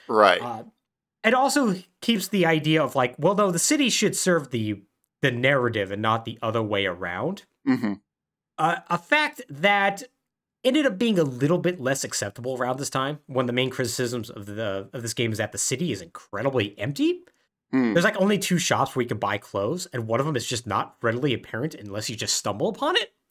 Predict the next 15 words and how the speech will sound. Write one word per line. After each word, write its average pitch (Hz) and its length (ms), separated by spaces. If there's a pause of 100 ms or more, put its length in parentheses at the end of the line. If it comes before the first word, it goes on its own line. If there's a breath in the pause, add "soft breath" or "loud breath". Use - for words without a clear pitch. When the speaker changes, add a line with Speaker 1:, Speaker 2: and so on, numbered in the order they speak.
(180)
Speaker 1:
Hmm. 120 320 (640)
Speaker 2:
There 240 160
was 277 120
also, 302 480
uh, 294 580
side 269 540
missions 127 420
that 139 240
were 190 340
cut 254 340
at 143 240
the 180 240
absolute 165 580
last 190 460
minute 180 460